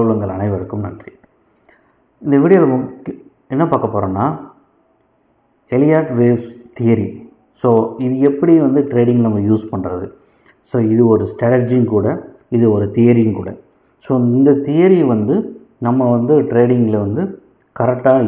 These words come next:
யூஸ் பண்ணணும், சரிங்களா? So, அது என்ன சொல்லுவாங்கன்னா, இ-, இதுதான், இப்படி தான் இருக்கும் Iliad waves. So,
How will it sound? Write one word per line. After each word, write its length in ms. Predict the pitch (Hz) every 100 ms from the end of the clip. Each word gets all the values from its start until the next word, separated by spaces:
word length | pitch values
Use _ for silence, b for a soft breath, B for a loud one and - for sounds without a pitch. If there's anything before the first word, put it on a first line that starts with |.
| 110
யூஸ் 180 | 110 -
பண்ணணும், 320 | 98 - - _ _ _ _ _
சரிங்களா? 360 | 113 98 95 92 B B _ _
So, 80 | 131 117 - - - - _ _ -
அது 80 | 127 135
என்ன 120 | 185 190
சொல்லுவாங்கன்னா, 440 | 143 104 95 98 - - - - _ 131
இ-, 180 | 135 139
இதுதான், 320 | 139 143 147 -
இப்படி 160 | 135 127 139
தான் 120 | 120
இருக்கும் 260 | - - 113 - 113
Iliad 240 | 117 117 110
waves. 160 | -
So, 80 | -